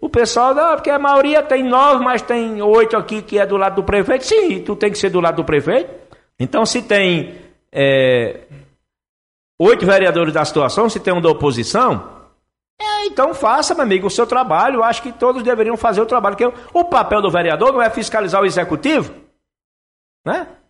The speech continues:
Então, independe de quem estiver no poder. Pelo, se, se esses vereadores, é, tivessem pelo menos o comportamento assim que, que a gente tem, é, do Sinfemp, é, na defesa dos servidores,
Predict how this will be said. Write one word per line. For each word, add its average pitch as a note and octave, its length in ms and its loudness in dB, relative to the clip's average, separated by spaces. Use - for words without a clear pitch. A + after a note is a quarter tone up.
Então, A3 600 -4
independe C#4 520 -2
de F4+ 80 0
quem G#3+ 180 -4
estiver B3 380 -2
no E4 100 -10
poder. D#3 380 -4
Pelo, A3 180 -8
se, A#3+ 180 -16
se - 140 -6
esses A#3+ 220 -6
vereadores, A3+ 600 -2
é, B2+ 120 -6
tivessem D#3+ 440 -6
pelo D3+ 160 -10
menos D3+ 260 -10
o C3+ 640 -10
comportamento C#3+ 720 -6
assim B2+ 240 -10
que, B2 160 -14
que - 300 -20
a A#2+ 60 -6
gente C#3 220 -10
tem, B2 380 -10
é, A#2 220 -10
do C3+ 140 -12
Sinfemp, D3 840 -14
é, A2+ 220 -14
na C3 140 -8
defesa C#3+ 380 -10
dos C3+ 180 -10
servidores, C#3+ 400 -8